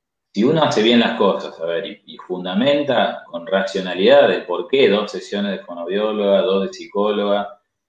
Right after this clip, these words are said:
el por qué tiene que ser T C C, por qué no puede ser otra cosa, bueno,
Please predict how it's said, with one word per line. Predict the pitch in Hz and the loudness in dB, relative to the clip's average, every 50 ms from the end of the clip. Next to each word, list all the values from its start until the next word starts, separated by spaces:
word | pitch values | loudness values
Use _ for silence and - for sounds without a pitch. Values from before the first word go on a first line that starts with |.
| _ _ _ | _ _ _
el | - 90 87 82 | -8 -6 -4 -2
por | 92 92 95 - | -2 -2 0 2
qué | 139 147 | 2 2
tiene | 139 110 98 92 82 85 | 2 2 2 0 -2 -4
que | 82 - | -6 -4
ser | - 95 95 95 - | -2 -2 -2 -2 -2
T | 95 92 - | -4 -6 -6
C | - 85 | -8 -10
C, | - - - 107 107 107 107 107 104 104 104 - - _ _ _ _ _ _ | -6 -2 0 2 4 4 4 4 4 2 0 -4 -10 _ _ _ _ _ _
por | - 92 - | -10 -6 -4
qué | 117 131 | -2 0
no | 143 127 104 95 | 0 2 2 2
puede | 92 87 85 - | 0 -2 -2 -4
ser | - 92 87 90 | -6 -4 -4 -4
otra | 85 82 82 82 - | -4 -4 -4 -2 2
cosa, | 113 113 107 101 98 - - 87 | 4 4 4 4 2 2 0 0
bueno, | 92 90 82 80 | 0 0 0 -4